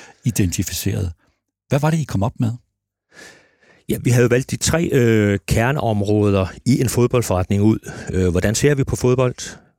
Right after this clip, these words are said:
Speaker 2: Altså vores fodboldfilosofi. Hvordan vil vi så gerne spille, og hvordan skal vi så træne? Og de, de tre kerneområder, de er, de er indbyrdes forbundne, og derfor afhængige af hinanden. Så vi var nødt til at foretage nogle ret klare valg. Vores fodboldfilosofi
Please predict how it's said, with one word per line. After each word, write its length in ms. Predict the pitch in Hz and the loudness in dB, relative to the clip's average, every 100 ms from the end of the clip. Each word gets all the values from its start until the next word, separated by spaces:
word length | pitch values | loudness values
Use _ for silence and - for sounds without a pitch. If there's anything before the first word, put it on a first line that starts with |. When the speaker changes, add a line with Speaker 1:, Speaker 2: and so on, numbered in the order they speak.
| _ | _
Speaker 2:
Altså 180 | - - | -6 0
vores 180 | 85 - | 0 0
fodboldfilosofi. 800 | 110 127 - 107 98 95 107 98 _ _ _ 92 | 0 0 0 -2 -2 0 -2 -2 _ _ _ -6
Hvordan 420 | 92 92 98 98 | -2 0 0 0
vil 200 | 92 87 | 0 2
vi 320 | 90 87 85 | 2 2 2
så 140 | - | 0
gerne 220 | 95 90 92 | 0 0 0
spille, 440 | - 98 120 143 | 0 0 0 -2
og 80 | - | -2
hvordan 200 | 85 92 | 0 0
skal 140 | - 98 | 0 0
vi 40 | |
så 120 | 92 | 0
træne? 380 | 90 87 87 104 - - - - - | 0 0 0 0 -4 -12 -12 -14 -6
Og 160 | - | -6
de, 80 | - - _ | -4 -8 _
de 60 | 117 | -4
tre 240 | - 135 | 0 -2
kerneområder, 600 | - 110 120 110 87 90 | 0 0 2 0 2 2
de 260 | 87 120 104 | 0 0 0
er, 500 | 95 92 85 82 82 - - - _ _ _ _ - | 2 2 0 -2 -6 -8 -14 -18 _ _ _ _ -4
de 80 | 117 | 0
er 100 | 110 | 0
indbyrdes 400 | 123 113 92 - | 2 2 2 -2
forbundne, 420 | - 127 139 107 | 0 0 2 0
og 80 | 90 | 2
derfor 260 | 110 - | 0 0
afhængige 540 | 87 92 87 117 120 87 | -2 0 2 2 2 0
af 60 | |
hinanden. 400 | 90 85 85 82 78 | 2 0 -2 -6 -6
Så 140 | - | -4
vi 140 | 98 | 0
var 60 | 101 | 2
nødt 140 | 113 | 2
til 80 | 127 | 0
at 60 | 107 | -2
foretage 360 | 104 110 101 | 0 -2 -2
nogle 200 | 98 95 | 0 0
ret 160 | 90 - | -2 -2
klare 260 | - 101 98 | -2 0 0
valg. 160 | 92 - _ - - - | -2 -4 _ -20 -20 -6
Vores 160 | 98 - | -6 0
fodboldfilosofi 960 | 123 135 117 - 110 98 95 90 107 | 2 2 -2 -2 0 0 0 -2 -4